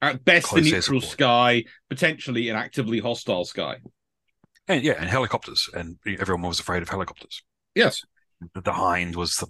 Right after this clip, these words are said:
Speaker 2: was the, uh, you know, the Cold War terror, and, uh, you know, then it was the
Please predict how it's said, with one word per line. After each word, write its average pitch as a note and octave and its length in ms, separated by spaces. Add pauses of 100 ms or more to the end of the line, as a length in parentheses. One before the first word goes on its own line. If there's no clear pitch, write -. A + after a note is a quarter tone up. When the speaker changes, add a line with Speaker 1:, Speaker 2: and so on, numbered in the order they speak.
(120)
Speaker 2:
was F2+ 200
the, F2 260
uh, F2 240
you G#2 100
know, F2+ 80
the F#2 100
Cold F2 400
War E2+ 380 (1200)
terror, G2+ 320 (800)
and, F#2+ 280
uh, F#2 200
you G2 80
know, A2+ 120 (480)
then F2 140
it G2+ 80
was F#2+ 140
the F#2+ 180